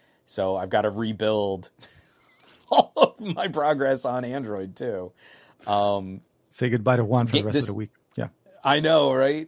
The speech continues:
Speaker 1: Uh, so, so the D L C for Vampire Survivors just came out for P C.
Speaker 2: Yeah,
Speaker 1: So it's
Speaker 2: I
Speaker 1: another,
Speaker 2: downloaded
Speaker 1: it's like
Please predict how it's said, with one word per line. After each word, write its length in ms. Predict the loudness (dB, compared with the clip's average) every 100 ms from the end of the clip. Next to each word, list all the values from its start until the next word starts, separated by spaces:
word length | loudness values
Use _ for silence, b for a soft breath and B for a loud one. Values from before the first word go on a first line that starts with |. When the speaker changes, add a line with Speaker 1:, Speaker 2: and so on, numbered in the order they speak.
| _
Speaker 1:
Uh, 180 | -2 -2
so, 360 | 2 2 2 0
so 240 | 2 2
the 220 | 4 0
D 240 | 0 -2 0
L 140 | 0
C 340 | -2 -4 -4 -4
for 140 | -8
Vampire 440 | -6 -6 -4 -4 -2
Survivors 580 | -4 -2 -4 -4 -10
just 200 | -10 -10
came 180 | -8 -8
out 180 | -8 -10
for 80 | -14
P 220 | -12 -12
C. 380 | -8 -6 -8 -10 b b b
Speaker 2:
Yeah, 120 | 2 2
Speaker 1:
So 60 |
it's 100 | 2
Speaker 2:
I 40 | 6
Speaker 1:
another, 240 | 6 6
Speaker 2:
downloaded 40 |
Speaker 1:
it's 100 | 2
like 100 | 0